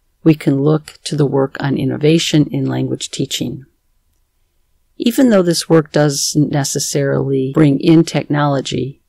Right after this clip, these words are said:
the ideas of innovation in language teaching are very much attuned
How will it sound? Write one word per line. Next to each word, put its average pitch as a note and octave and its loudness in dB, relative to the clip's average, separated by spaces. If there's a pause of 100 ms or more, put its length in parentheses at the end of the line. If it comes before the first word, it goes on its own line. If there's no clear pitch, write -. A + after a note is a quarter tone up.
(520)
the D#3+ 4
ideas G3+ 4 (100)
of D3+ -4
innovation D#3 2 (120)
in C#3 -2
language D3 0
teaching C#3 -6 (460)
are E3 2
very D3+ 0
much - -4
attuned D3+ 4